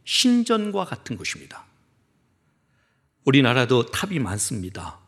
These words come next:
여기저기 아주 유명한 곳에 가면 탑들이 다 있습니다. 오층 석탑도 있고요. 탑들이 많습니다. 그러면 그 탑 앞에서 무엇 합니까?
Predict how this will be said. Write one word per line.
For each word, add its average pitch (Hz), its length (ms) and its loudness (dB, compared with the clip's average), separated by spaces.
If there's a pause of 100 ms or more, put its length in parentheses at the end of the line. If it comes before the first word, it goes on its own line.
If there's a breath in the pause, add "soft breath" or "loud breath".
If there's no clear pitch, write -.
(640)
여기저기 113 720 0 (360 soft breath)
아주 147 240 2
유명한 165 400 4
곳에 147 240 2
가면 143 320 -2
탑들이 - 500 -4
다 - 240 -8
있습니다. - 440 -4
오층 92 380 -4
석탑도 - 520 -10
있고요. 123 440 -6 (420 soft breath)
탑들이 - 400 -8
많습니다. - 520 -8
그러면 107 220 -8
그 127 140 -4
탑 135 280 0
앞에서 123 400 -2
무엇 107 340 -4
합니까? 107 460 -10